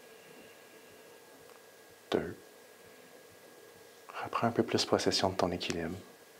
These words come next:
Laisse le corps se redresser.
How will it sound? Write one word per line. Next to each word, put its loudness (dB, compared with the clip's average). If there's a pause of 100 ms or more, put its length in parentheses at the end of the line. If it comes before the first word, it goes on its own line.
(1400)
Laisse -2
le -2
corps 2
se 0
redresser. -4